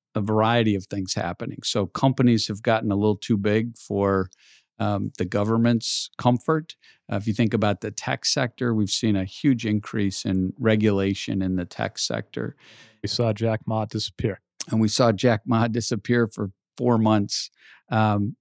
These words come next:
Speaker 1: recently, uh, the Chinese real estate market has been in the news because the regulators are trying to crack down on speculation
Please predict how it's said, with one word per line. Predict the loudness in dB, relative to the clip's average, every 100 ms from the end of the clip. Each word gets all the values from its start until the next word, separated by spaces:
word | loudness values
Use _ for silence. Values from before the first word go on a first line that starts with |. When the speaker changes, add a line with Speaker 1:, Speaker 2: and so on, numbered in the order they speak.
| _ 0
Speaker 1:
recently, | 4 6 6 2 2 4 4 4 0
uh, | 0 0 0 -2
the | -2 -2
Chinese | 0 0 4 4 2 2
real | 4 4
estate | 2 2 2 2
market | 2 2 0 0
has | 0 0
been | 0 2 4
in | 4
the | 4
news | 4 4 2 0
because | -2 -4 0 0 0
the | -2
regulators | 0 2 2 2 2 2 2 0 -4
are | -2 -2
trying | -2 -2 0
to | 0
crack | -2 0 0 -2
down | -4 -2 0
on | -2 -4
speculation | -4 -4 -2 -2 0 2 0 -2 -2